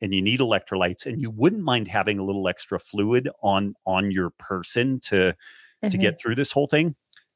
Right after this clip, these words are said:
Speaker 1: You shoot the liquid down, and then maybe ten, fifteen minutes later, you start doing a light warm up.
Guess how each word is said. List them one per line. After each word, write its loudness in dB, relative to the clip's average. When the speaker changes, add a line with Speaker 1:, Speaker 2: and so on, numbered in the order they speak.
Speaker 1:
You -4
shoot 2
the 4
liquid 2
down, 2
and 2
then 2
maybe -2
ten, -2
fifteen -2
minutes -2
later, 2
you -6
start 0
doing -2
a 0
light 0
warm -4
up. -2